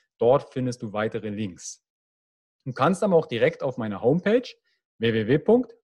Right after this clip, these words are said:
function basics punkt d e slash nastasia gabe direkt draufklicken und schauen. Dort bekommst du noch weitere Artikel rund um das Thema Mindset, Persönlichkeitsentwicklung,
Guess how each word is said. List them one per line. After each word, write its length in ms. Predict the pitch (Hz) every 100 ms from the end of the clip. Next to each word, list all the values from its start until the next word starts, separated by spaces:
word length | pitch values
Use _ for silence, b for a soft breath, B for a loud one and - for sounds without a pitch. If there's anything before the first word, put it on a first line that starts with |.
| _
function 540 | - 110 120 - 113 104 -
basics 580 | 104 113 120 123 - _ _
punkt 320 | 131 127 -
d 60 | 123
e 360 | 170 220 247 _
slash 580 | - - 113 139 160 - _ _ _ _ _
nastasia 960 | 113 - 120 131 151 139 135 127 127 _ _ 107 110 107 98 - _ 101
gabe 560 | 110 123 160 214 254 _ _ _ _
direkt 360 | 110 120 120
draufklicken 640 | 101 123 196 - 190 190 160
und 160 | 110
schauen. 400 | - 165 214 226 b b b b
Dort 240 | 127 165
bekommst 420 | 165 - 131 139 -
du 80 |
noch 220 | 120 104 104
weitere 340 | 113 147 127
Artikel 560 | 104 95 - 208 196 175
rund 320 | 110 151 175
um 80 | 151
das 160 | 127
Thema 240 | - 120 107
Mindset, 640 | 101 117 165 - 147 -
Persönlichkeitsentwicklung, 1120 | 104 92 110 151 147 131 123 113 117 - 104